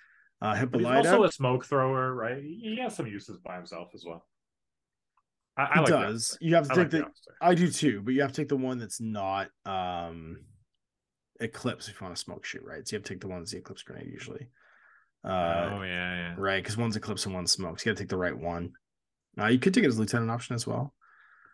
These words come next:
Speaker 1: Macaon, who I think is still a great Lieutenant option for all the same reasons that he's a great <laughs> Lieutenant option in Steel Phalanx, 'cause he's a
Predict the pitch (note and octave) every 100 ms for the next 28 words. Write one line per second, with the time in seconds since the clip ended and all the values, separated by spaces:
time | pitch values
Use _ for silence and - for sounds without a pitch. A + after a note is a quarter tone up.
0 | _ - B2+ C3 D#3 D3+ D3+ C#3+ G#2+ G2
1 | G#2 - F#2+ F#2 F#2 F#2+ G#2+ G2+ G2 F#2+
2 | - G2+ F#2+ F#2+ - _ _ _ G2 F#2+
3 | F#2+ F#2+ F#2 F#2+ F2 F#2 F2 F2+ - G2
4 | F2 F2 F2 F#2 A2+ A2+ - A#2 - C3
5 | C3 - C3+ B2 A#2+ B2+ C#3+ - A2 G2
6 | F#2 G2 F#2